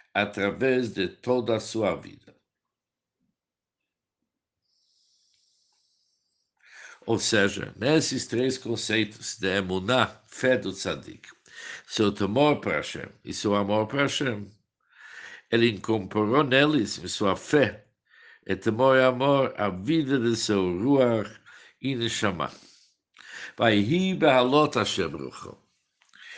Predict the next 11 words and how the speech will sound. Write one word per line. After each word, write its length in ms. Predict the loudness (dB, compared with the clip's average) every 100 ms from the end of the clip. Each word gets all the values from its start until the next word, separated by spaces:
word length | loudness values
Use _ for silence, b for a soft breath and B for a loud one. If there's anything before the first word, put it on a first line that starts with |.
| B
E 140 | -4 -4
quando 500 | -4 0 2 2 0
no 120 | 0
momento 560 | -2 -2 0 -2 -2 -6
de 80 |
sua 220 | -4 -4 -4
passagem, 680 | -4 -6 -4 -4 -4 -12 -20
Deus 500 | -4 0 2 2 2
eleva 560 | 0 4 4 4 2 0
seu 300 | 2 2 2
ruach 440 | 2 -2 -4 -12